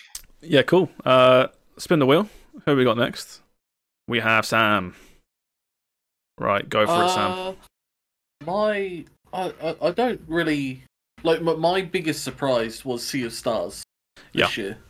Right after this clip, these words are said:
Speaker 1: Yeah.
Speaker 2: Um, because it, I, I literally had heard nothing of it. It came out, you guys spoke about it, played it,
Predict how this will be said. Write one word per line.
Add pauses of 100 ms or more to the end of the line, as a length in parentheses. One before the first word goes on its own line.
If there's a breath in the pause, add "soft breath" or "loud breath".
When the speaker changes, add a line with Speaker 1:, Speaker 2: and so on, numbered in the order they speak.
(400)
Speaker 1:
Yeah. (120)
Speaker 2:
Um, (400)
because
it, (340)
I,
I
literally
had
heard
nothing
of
it. (360)
It
came
out, (300)
you
guys
spoke
about
it,
played
it,